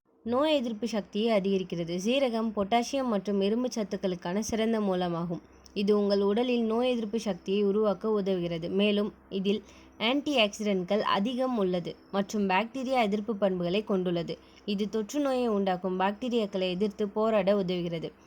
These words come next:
இதை தவிர ஜீரகத்தில் மெக்னீசியம், கால்சியம் போன்ற பல்வேறு தாதுக்கள் உள்ளன. மேலும் ஏராளமான வைட்டமின்கள் ஏ, பி, சி ஆகியவை தொற்று நோய்களை தடுக்க மிகவும் உதவியாக இருக்கும். பச்சை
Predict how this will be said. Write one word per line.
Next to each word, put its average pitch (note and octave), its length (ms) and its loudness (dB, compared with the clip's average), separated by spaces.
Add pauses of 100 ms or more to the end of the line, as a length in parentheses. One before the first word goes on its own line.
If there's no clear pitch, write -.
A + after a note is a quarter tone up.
(180)
இதை G#3 220 4
தவிர G#3+ 460 4
ஜீரகத்தில் A3+ 600 4
மெக்னீசியம், A3 640 0
கால்சியம் A3+ 520 2
போன்ற F#3 260 2
பல்வேறு A3+ 480 4
தாதுக்கள் G3+ 540 6
உள்ளன. F3 340 4 (380)
மேலும் A#3 360 6 (100)
ஏராளமான B3 600 2
வைட்டமின்கள் G3+ 760 2
ஏ, G3+ 120 4 (100)
பி, F#3+ 280 -2
சி G#3+ 220 -6 (140)
ஆகியவை F#3 480 0
தொற்று G#3+ 320 -4
நோய்களை G#3+ 400 0
தடுக்க G#3 420 0
மிகவும் G#3 420 0
உதவியாக F#3 440 0
இருக்கும். G3 380 -2 (640)
பச்சை A#3 380 0